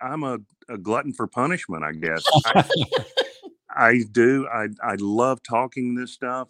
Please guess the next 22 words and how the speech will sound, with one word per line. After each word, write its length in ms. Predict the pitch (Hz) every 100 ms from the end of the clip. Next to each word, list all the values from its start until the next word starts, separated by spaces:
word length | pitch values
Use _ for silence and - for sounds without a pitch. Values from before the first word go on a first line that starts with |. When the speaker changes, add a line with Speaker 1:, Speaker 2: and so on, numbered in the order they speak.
| -
Speaker 1:
I 160 | 92 90
love, 680 | 90 101 113 123 123 110 107 _ 127 - -
I, 100 | 127 -
I 120 | 117
love 300 | 104 113 123
the 100 | 113
life 400 | 101 104 131 127
of 220 | 95 85
it. 120 | 85 -
I 40 | 95
mean, 240 | 95 95
the 80 | 92
dealership 560 | 90 117 120 - 107 101
life 320 | 104 107 98
is 140 | 87
cool. 400 | - 110 110 110
I, 160 | 107 95 -
I 180 | 104 98
just, 400 | 92 104 98 - _ - _ -
I 140 | 107 110
have 160 | 101
enjoyed 720 | 90 87 101 107 113 113 107